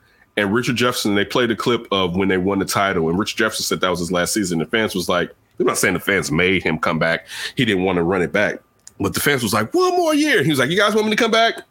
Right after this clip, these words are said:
He's like, "Okay, one more year." And he was like, "Kendrick, you know, and you see it with LeBron when he came into the All-Star Weekend, I think it was All-Star Friday night,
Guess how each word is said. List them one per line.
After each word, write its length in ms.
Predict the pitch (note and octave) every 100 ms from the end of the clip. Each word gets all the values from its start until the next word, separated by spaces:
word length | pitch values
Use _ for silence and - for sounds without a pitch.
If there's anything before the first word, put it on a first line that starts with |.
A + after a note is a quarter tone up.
| _ _ _ _ -
He's 140 | F3+ F3
like, 100 | E3
"Okay, 160 | F#3
one 140 | F3 F3
more 100 | F3+
year." 80 | C#3
And 100 | B2+
he 60 |
was 140 | E3 C3+
like, 240 | C#3 A#2 - _ _ - - - -
"Kendrick, 400 | - E3 C#3 -
you 140 | D3+
know, 400 | D3+ C#3 F2+ F2 - _ - -
and 160 | A2+
you 100 | A#2+
see 260 | A#2+ - C#3+
it 100 | B2+
with 120 | G#2+
LeBron 680 | G#2+ F2 G#2+ B2 A2+ F#2+ F2 - - - _
when 300 | G#2 G#2+ G2+
he 160 | A2+ C3
came 380 | - B2+ A#2
into 440 | A2+ G2+ A#2 G#2+ G2+
the 120 | E2+
All-Star 480 | - A#2 A#2 A#2 G#2
Weekend, 440 | G2+ B2 A#2+ G#2 G2
I 60 |
think 240 | F#2+ C#3 B2+
it 40 |
was 140 | G2 -
All-Star 400 | A#2 A2 G#2 F#2+
Friday 380 | A2 G#2+ G2+ F2+
night, 340 | G#2+ F2+ -